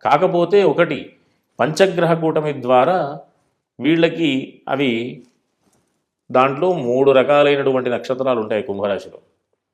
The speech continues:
ధనిష్ట, శతభిషం, పూర్వభాద్ర.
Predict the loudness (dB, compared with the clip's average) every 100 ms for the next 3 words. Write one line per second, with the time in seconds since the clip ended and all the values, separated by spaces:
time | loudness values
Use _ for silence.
0 | _ _ -8 -6 -6 -2 -2 -2 -4 -4
1 | -4 -6 -10 -20 _ _ _ -8 -4 -2
2 | -2 -4 -10